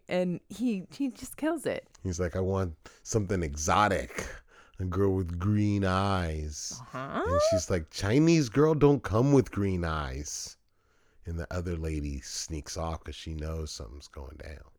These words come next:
Speaker 1: Yeah.
Speaker 2: Yeah, yeah. It's
Speaker 1: It's an odd thing to say.
Speaker 2: Mm-hmm. And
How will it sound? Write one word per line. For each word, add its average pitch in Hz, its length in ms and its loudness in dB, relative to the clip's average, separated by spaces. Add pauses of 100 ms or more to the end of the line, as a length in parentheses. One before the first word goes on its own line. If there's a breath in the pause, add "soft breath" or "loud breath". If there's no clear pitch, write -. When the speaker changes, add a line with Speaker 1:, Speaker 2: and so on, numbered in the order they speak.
(220)
Speaker 1:
Yeah. 190 280 -8 (120)
Speaker 2:
Yeah, 73 160 -10
yeah. 69 320 -10
It's - 160 -20
Speaker 1:
It's - 140 -10
an 202 80 -6 (100)
odd 196 280 -2
thing 196 200 -2
to 180 60 -6
say. 170 420 -4
Speaker 2:
Mm-hmm. 82 480 -4 (540)
And 87 420 -4